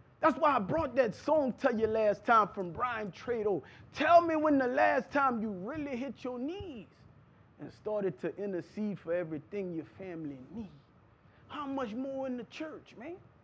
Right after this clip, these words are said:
How much more in the church when you understand how deep prayer is? Because Jesus coulda, he coulda, he coulda said anything about the house of God.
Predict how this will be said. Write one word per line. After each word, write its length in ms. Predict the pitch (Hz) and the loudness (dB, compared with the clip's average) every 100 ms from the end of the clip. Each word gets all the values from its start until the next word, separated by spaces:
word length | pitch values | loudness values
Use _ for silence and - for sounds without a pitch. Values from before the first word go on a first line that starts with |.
| _ _ _ _ - - - | _ _ _ _ -20 -20 -14
How 140 | 277 | -8
much 180 | 311 302 | -2 0
more 260 | 262 302 302 | 0 0 2
in 60 | |
the 80 | 277 | 2
church 340 | - 320 311 214 | 0 0 0 0
when 220 | 254 247 | 0 2
you 120 | 247 - | 0 0
understand 880 | 294 320 269 - - 302 311 269 190 - - - | -2 0 0 -2 -2 2 4 2 -2 -8 -20 -14
how 260 | - 262 | -6 -2
deep 340 | 190 156 285 214 - | -2 -2 -4 -4 -10
prayer 340 | 202 180 156 120 | -4 -2 -4 -6
is? 280 | 147 135 127 - - - - _ _ _ _ _ _ _ - - | -14 -16 -20 -20 -20 -20 -20 _ _ _ _ _ _ _ -4 2
Because 320 | 277 302 185 | 6 6 10
Jesus 500 | 233 403 349 330 240 | 12 12 12 8 4
coulda, 380 | - 220 240 - - | 6 10 10 8 8
he 120 | 359 | 8
coulda, 340 | 359 359 277 - | 10 12 10 10
he 120 | - 349 | 6 6
coulda 320 | - 330 254 | 6 6 6
said 340 | - 330 285 - - | 4 0 0 -4 -2
anything 720 | 349 359 320 247 - 285 233 | 2 4 2 0 0 0 2
about 380 | 208 196 202 175 | 0 -2 -6 -6
the 80 | 185 | -6
house 420 | 202 170 147 - | -6 -8 -10 -16
of 180 | - | -16
God. 120 | - | -14